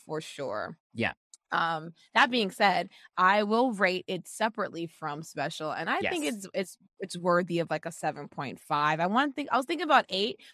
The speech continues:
Speaker 1: but I can't really readily identify the melody right now, so I don't
Speaker 2: Yeah.
Speaker 1: wanna sit there and, yeah.
Speaker 2: I will match you with a seven point five.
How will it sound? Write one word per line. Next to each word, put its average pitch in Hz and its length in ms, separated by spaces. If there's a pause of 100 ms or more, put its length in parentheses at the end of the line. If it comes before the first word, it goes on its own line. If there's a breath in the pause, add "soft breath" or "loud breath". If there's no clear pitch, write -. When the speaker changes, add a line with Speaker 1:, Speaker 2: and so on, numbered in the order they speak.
Speaker 1:
but 202 60
I 202 60
can't 233 200
really 202 200 (220)
readily 175 360
identify 160 600
the 147 120
melody 156 640
right 196 280
now, 220 340 (200 loud breath)
so 165 120
I 160 40
don't 160 100
Speaker 2:
Yeah. 92 100
Speaker 1:
wanna 85 80
sit - 140
there 104 100
and, - 80 (440)
yeah. 98 180
Speaker 2:
I 131 180
will 151 140
match 135 340
you 120 160
with 101 340
a 92 140
seven 92 280
point 98 180
five. - 240